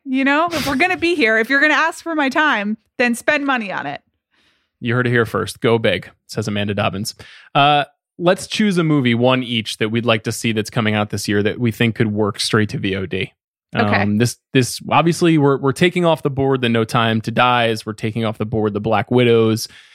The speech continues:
Speaker 2: I think you and I wanna see those movies on a big screen. We like the experience of seeing those movies on a big screen. What we're looking for here is a movie that is like The Invisible Man, that would be better in a movie theater, but probably would be pretty effective at home.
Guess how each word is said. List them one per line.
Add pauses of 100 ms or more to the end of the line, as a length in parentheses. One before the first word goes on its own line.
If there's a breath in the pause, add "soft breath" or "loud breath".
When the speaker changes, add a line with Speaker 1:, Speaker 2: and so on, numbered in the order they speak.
(440 soft breath)
Speaker 2:
I
think
you
and
I
wanna
see
those
movies
on
a
big
screen.
We
like
the
experience
of
seeing
those
movies
on
a
big
screen.
What
we're
looking
for
here
is
a
movie
that (440)
is
like
The
Invisible
Man,
that
would
be
better
in
a
movie
theater,
but
probably
would
be
pretty
effective
at
home.